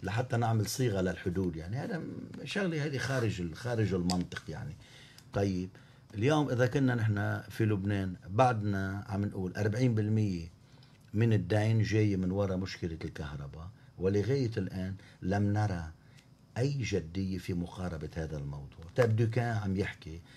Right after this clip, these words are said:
صار له سنة وأكثر من أول، من أول ما طلع سادر، عم نحكي عن، آه، آه، مجلس إدارة وهيئة ناظمة في الكهرباء،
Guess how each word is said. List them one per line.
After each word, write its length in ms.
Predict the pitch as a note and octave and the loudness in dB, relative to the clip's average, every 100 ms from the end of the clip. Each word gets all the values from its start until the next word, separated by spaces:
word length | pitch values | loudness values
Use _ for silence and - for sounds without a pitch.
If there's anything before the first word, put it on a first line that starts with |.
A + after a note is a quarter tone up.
| - - | -20 -20
صار 240 | - A#2 G#2+ | 0 4 4
له 140 | F#2 | 2
سنة 400 | E2+ A#2 G#2+ F2+ F#2 - | 2 4 4 2 -4 -6
وأكثر 500 | F2 G#2 - - F2+ | -4 -4 -4 -6 -4
من 120 | G2 | -2
أول، 280 | G#2+ G#2 F2+ | 2 4 4
من 180 | F2 F2+ | 2 2
أول 260 | A2 G#2 | 4 4
ما 100 | F#2 | 4
طلع 280 | F2 G2+ F2 | 2 2 2
سادر، 380 | - G2+ G#2+ A2+ - - - - - | 0 0 0 0 -6 -12 -20 -16 -4
عم 180 | F2 | 2
نحكي 400 | A#2+ C#3 - G2 | 2 2 -2 -2
عن، 280 | F2 F#2 F2+ D#2+ - - - - | -2 -2 -2 -6 -14 -20 -20 -8
آه، 520 | E2 D#2 D2+ - D#2+ | -4 -4 -4 -6 -4
آه، 20 | |
مجلس 420 | D#2+ B2+ A2+ A2+ | 2 4 4 0
إدارة 580 | - G#2 G#2+ G#2+ A2+ A2+ | 0 2 4 4 2 -2
وهيئة 380 | G#2+ F#2 G#2 F#2 | -2 0 0 0
ناظمة 440 | E2 D2+ D2 D2 F2 | -6 -6 -8 -10 -8
في 140 | - | -8
الكهرباء، 560 | D#2+ D#2+ C#2 C#2+ C#2 | -6 -6 -8 -10 -10